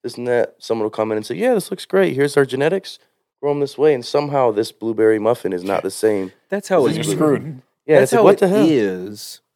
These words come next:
Speaker 2: but that's not how it should
Speaker 1: No,
Speaker 2: be.
Speaker 1: no, by no
Speaker 3: Right,
Speaker 1: and I
Speaker 3: but,
Speaker 1: totally
Speaker 3: but,
Speaker 1: agree.
Speaker 3: but, like, it takes,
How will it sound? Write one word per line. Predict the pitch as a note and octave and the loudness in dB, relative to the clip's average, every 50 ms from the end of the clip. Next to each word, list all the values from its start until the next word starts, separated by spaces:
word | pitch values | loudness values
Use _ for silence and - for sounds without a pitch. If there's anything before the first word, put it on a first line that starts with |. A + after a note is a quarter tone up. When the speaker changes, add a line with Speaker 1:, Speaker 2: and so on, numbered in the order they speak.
| _ _ _ _ _ _ _ _ | _ _ _ _ _ _ _ _
Speaker 2:
but | - D#3+ | -6 -4
that's | G3 F#3+ F3+ | -4 -4 -2
not | F#3+ E3+ | -4 -4
how | D#3 C#3 A#2+ | -4 -4 -6
it | G2 - - | -6 -8 -12
should | - - - - E3 F#3+ F3+ C3+ | -12 -10 -6 -4 -4 -4 -2 2
Speaker 1:
No, | C#3+ C3+ B2+ A#2+ G#2 F#2+ F#2 | 4 6 6 6 6 4 2
Speaker 2:
be. | G2 | 2
Speaker 1:
no, | A2 A2+ G2+ F#2+ F2 D#2+ | 4 4 4 4 2 2
by | - G#2 A2+ | 4 4 6
no | A#2 B2 B2 | 6 4 4
Speaker 3:
Right, | B2 A2+ - | 6 6 6
Speaker 1:
and | B2 | 8
I | A#2 A#2 | 6 4
Speaker 3:
but, | G#2 | 4
Speaker 1:
totally | - B2 A#2+ A2 G#2 | 2 -2 0 0 0
Speaker 3:
but, | F#2 F2+ E2+ E2+ | 2 2 2 2
Speaker 1:
agree. | E2 D#2 D2+ - _ _ _ _ _ _ _ - _ - - | 0 -2 -8 -14 _ _ _ _ _ _ _ -20 _ -6 -4
Speaker 3:
but, | C3 A#2+ G#2+ | -4 -2 0
like, | A2 G#2+ G#2 - | -2 -2 -2 -4
it | - A#2 A2+ - | -6 -10 -12 -12
takes, | - - C3+ B2+ - - - - | -8 -6 -6 -6 -6 -10 -12 -14